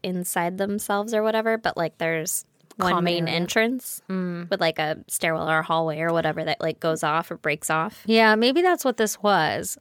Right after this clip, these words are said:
Speaker 2: So in this house, there were two other neighbors or roomies
Speaker 1: Mm-hmm.
Speaker 2: that Muriel had. And like I said, once a week they would all have dinner together, but she didn't really like these two other roomies, and they were guys.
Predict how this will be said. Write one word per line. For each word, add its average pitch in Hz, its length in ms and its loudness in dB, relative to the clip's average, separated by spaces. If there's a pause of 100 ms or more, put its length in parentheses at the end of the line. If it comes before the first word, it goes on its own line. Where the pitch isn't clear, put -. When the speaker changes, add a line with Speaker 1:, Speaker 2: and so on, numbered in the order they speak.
Speaker 2:
So 196 640 4 (180)
in 285 160 2
this 269 160 0
house, 170 680 -2 (380)
there 220 120 6
were 214 120 6
two 285 320 0
other 196 260 4
neighbors 180 920 0 (300)
or 170 220 2
roomies 160 540 0
Speaker 1:
Mm-hmm. 208 220 2
Speaker 2:
that 160 340 2
Muriel 165 400 0
had. 165 460 -4 (180)
And 190 400 2 (340)
like 185 220 0
I 226 80 2
said, 170 300 2
once 170 180 -2
a 196 60 2
week 175 180 -4
they 170 120 2
would 160 100 2
all 151 180 2
have 175 220 -4
dinner 220 300 0
together, 165 720 0
but - 180 2
she - 280 -2
didn't 262 300 -2
really 190 300 2
like 170 360 0
these 175 260 -4
two 180 220 0
other 160 200 2
roomies, 151 400 -4
and 170 100 -2
they 170 80 0
were 165 140 0
guys. 120 540 -4